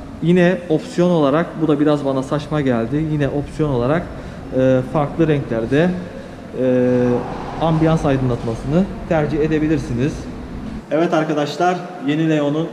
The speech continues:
iç ve dış detayları bu şekildeydi. Olabildiğince, e, sizlere anlatmaya çalıştım.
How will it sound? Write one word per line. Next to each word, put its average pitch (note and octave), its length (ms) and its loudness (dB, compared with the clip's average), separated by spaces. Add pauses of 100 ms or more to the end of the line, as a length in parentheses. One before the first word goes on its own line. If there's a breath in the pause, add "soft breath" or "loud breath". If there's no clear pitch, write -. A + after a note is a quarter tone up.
(140)
iç F3 120 -4 (140)
ve B2+ 140 -4
dış D#3+ 200 -4
detayları B2 480 -4
bu F#3+ 60 -2
şekildeydi. D3+ 680 -2 (360 loud breath)
Olabildiğince, D#3 720 0
e, C3+ 760 -4
sizlere C3 320 -4
anlatmaya C#3+ 680 -4 (220)
çalıştım. E3 460 -2